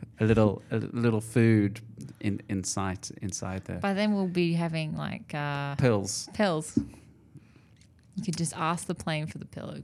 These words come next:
Speaker 2: present you with the pill, then you think you ate a salad. You can even put your augmented reality glasses on and look at the salad while eating the pill.
Speaker 1: <laughs> Now you want to do
Speaker 2: <laughs>
Speaker 1: something.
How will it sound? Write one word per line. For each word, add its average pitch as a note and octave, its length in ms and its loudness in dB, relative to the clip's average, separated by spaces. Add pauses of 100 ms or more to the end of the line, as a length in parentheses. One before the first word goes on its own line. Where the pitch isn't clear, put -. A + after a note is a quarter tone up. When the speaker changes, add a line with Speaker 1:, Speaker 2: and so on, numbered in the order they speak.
Speaker 2:
present E3 320 0
you E3+ 80 -6
with D3+ 100 -8
the D3 80 -8
pill, C#3+ 220 -6
then E3 140 -2
you E3+ 40 -2
think A#3+ 400 -6
you - 100 -6
ate - 220 -10
a - 40 -10
salad. C3+ 380 -8 (120)
You F3 80 -4
can F#3+ 80 4
even G3 160 4
put G3 180 -2
your F3 100 0
augmented E3 560 0
reality D#3 360 4
glasses C#3+ 480 -2
on C#3 280 -4 (300)
and C#3+ 180 -4
look F#3+ 200 2
at E3+ 100 0
the - 80 -14
salad C#3+ 380 0
while D3 180 2
eating D3+ 260 4
the C#3 60 -2
pill. D3 320 2 (600)
Speaker 1:
<laughs> F3 80 -8 (880)
Now C3+ 300 10
you F#3+ 200 10
want D#3+ 220 8
to - 260 10
do G3 40 10
Speaker 2:
<laughs> - 0 -
Speaker 1:
something. A#3 1500 4